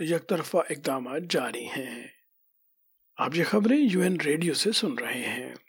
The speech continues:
इंसानी हकूक़ से मुतल्लिक अक़वाम मुत्तहिदा की एक माहिर ने कहा है कि इंडिया में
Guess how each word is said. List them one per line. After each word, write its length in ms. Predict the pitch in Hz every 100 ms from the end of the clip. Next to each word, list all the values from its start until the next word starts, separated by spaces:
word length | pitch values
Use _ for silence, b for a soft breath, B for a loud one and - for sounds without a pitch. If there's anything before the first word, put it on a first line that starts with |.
| _ _ _ _ _ _ _ -
इंसानी 460 | 165 180 175 262
हकूक़ 300 | 285 233 254
से 100 | - 247
मुतल्लिक 460 | 208 156 185 294
अक़वाम 420 | 196 - 165 165
मुत्तहिदा 520 | 170 165 160 165 185 175
की 180 | 196
एक 120 | 151 139
माहिर 280 | 131 165
ने 160 | 233 233
कहा 200 | 220 190
है 160 | 220 240
कि 100 | 254
इंडिया 500 | - 151 165 233 165
में 200 | 143